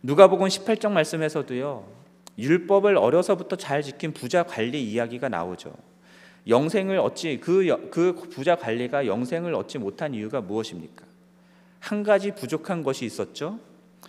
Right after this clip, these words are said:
자기 소유를 다 팔아서 가난한 자들에게 나누어 주고 그러면은 하늘에 보화가 있을 것이고 그리고 와서 나를 따르라라고 예-, 말씀하신 예수님의 말씀에 순종하지 않았기 때문에 이 부자 관리는 하나님 나라에 들어갈 수가 없었던 겁니다.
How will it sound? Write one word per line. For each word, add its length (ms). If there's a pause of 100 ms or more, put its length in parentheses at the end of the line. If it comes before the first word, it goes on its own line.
(180)
자기 320
소유를 340
다 140
팔아서 500
가난한 440
자들에게 400
나누어 420
주고 640 (360)
그러면은 460
하늘에 400
보화가 460
있을 280
것이고 600
그리고 320
와서 220
나를 340
따르라라고 680
예-, 180
말씀하신 840 (280)
예수님의 480
말씀에 440
순종하지 600
않았기 380
때문에 640 (240)
이 160
부자 320
관리는 460
하나님 360
나라에 280
들어갈 280
수가 280
없었던 440
겁니다. 360